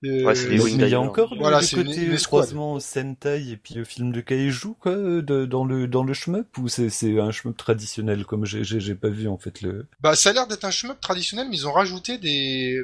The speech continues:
Speaker 1: de la destruction de masse. Donc, en fait, t'as des séquences où t'es, euh, le scrolling, il s'arrête et t'es débordé par, euh, une masse d'ennemis. Et
Speaker 3: Hmm.
Speaker 1: c'est là que tu dois faire du point en faisant justement un ma-, euh, beaucoup de destruction.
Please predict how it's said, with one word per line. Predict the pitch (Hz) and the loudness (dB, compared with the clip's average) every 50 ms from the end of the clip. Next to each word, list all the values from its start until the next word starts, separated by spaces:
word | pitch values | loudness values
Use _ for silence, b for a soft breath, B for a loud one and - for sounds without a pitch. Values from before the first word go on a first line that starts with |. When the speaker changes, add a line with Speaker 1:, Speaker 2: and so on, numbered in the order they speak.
| 127 123 - | -6 -4 -4
Speaker 1:
de | 147 | -4
la | 143 | -4
destruction | 151 196 220 - - 208 185 - - 208 185 | -2 -4 -6 -6 -6 -4 -2 -2 -2 -2 -2
de | 175 | -2
masse. | 175 180 185 - | 0 0 0 0
Donc, | - 135 - | -4 -10 -12
en | 131 | -8
fait, | - 226 | -8 -6
t'as | 226 - 147 | -4 -4 -6
des | 120 117 | -4 -2
séquences | - - 156 147 - 214 240 254 - - B B B B B B B | -4 -4 -4 -6 -4 -4 -4 -4 -4 -6 B B B B B B B
où | 135 139 | -14 -10
t'es, | - - 135 131 131 | -4 0 2 4 6
euh, | 131 127 127 123 120 120 120 120 117 117 120 | 6 6 4 4 2 2 2 2 0 0 -2
le | 131 139 127 | -4 -4 -4
scrolling, | - - - 170 165 165 160 | -4 -6 -6 -6 -8 -8 -8
il | 147 | -6
s'arrête | - - - 143 143 180 233 262 - - | -6 -4 -2 0 0 0 0 -2 -4 -10
et | 143 127 | -16 -16
t'es | - - 127 | -14 -14 -14
débordé | 113 120 160 165 170 156 151 147 175 208 202 | -4 -4 -4 -2 0 -2 -2 -2 -4 -4 -4
par, | - 156 131 120 117 117 | -2 -2 -2 0 0 -2
euh, | 113 113 113 | -2 -2 -4
une | 113 117 123 131 | -6 -8 -10 -8
masse | 139 156 156 135 113 | -6 -4 -4 -4 -4
d'ennemis. | 127 131 131 139 160 196 233 226 - B B B B B B 151 | -8 -8 -6 -6 -6 -6 -8 -8 -14 B B B B B B -8
Et | 156 | -6
Speaker 3:
Hmm. | 151 | -4
Speaker 1:
c'est | 147 - | -4 0
là | - 170 | 0 0
que | 170 - | 0 -2
tu | - 160 | -8 -4
dois | 139 139 127 | -2 -4 -2
faire | - - 135 - | -2 -2 -4 -4
du | - 127 | -6 -12
point | - - - 175 175 170 170 | -16 -6 -2 0 0 2 0
en | 160 143 127 | 0 -2 -4
faisant | 113 123 123 120 | -6 -8 -10 -8
justement | 113 - - 135 143 147 143 | -10 -10 -12 -10 -10 -8 -8
un | 135 127 | -8 -8
ma-, | 127 127 | -8 -8
euh, | 135 139 127 120 120 123 123 127 127 131 113 101 120 123 | -8 -8 -10 -12 -14 -16 -18 -18 -18 -18 -18 -18 -16 -16
beaucoup | 135 139 - _ - - 165 | -16 -18 -18 _ -12 -12 -10
de | 139 - 151 | -8 -8 -8
destruction. | 151 - _ - - - - - - 247 254 | -8 -8 _ -14 -12 -6 -4 -4 -4 -4 -6